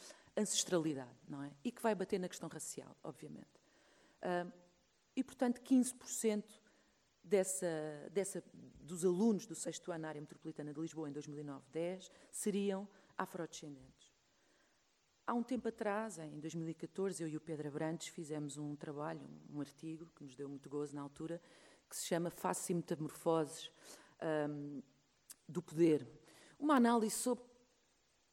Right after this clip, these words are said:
quem eram e quem, e quem são, quem foram os ministros da Educação, ah, desde, desde o vinte e cinco de Abril. Tentando fazer, fazer uma coisa que em Sociologia fazemos muito e que é, eh, um bocadinho uma caracterização so-,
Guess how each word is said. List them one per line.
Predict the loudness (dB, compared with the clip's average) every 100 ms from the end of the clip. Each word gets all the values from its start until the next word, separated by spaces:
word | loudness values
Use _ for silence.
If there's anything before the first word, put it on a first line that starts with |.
| 2
quem | 8 10 10
eram | 8 6
e | 2
quem, | 0 2 2 0
e |
quem | -2 0
são, | 0 0 0 -2
quem | -2 -6
foram | -2 0 0 0
os | 0
ministros | 6 8 6 4 2
da | 2
Educação, | 2 -2 -2 0 0 0 -6 -20 -20 -20 -20 -4
ah, | 2 4 4 2 -2 -6 -2
desde, | 8 10 10 6 6 8 10 10 6 4 2 0 8
desde | 8 8
o |
vinte | 4 0
e |
cinco | -4 -6
de | -8
Abril. | -14 -18 _ _ _ _ _
Tentando | 2 4 4 4 4 0
fazer, | 0 0 2 -2 -2
fazer | -6 -4
uma | -2 -4
coisa | -4 -4
que | -6
em |
Sociologia | -8 -8 -8 -4 -4
fazemos | -6 -6 -4 -4
muito | 0 2 0 -2 -14
e | -12 -12 -14 -14 -14 -14 -14 -20 -6 4
que | 8
é, | 10 8 4 -4
eh, | 0 0 2
um |
bocadinho | 2 4 4
uma | 2
caracterização | 2 2 2 -2 -4 -4 -4 -4
so-, | -6 -10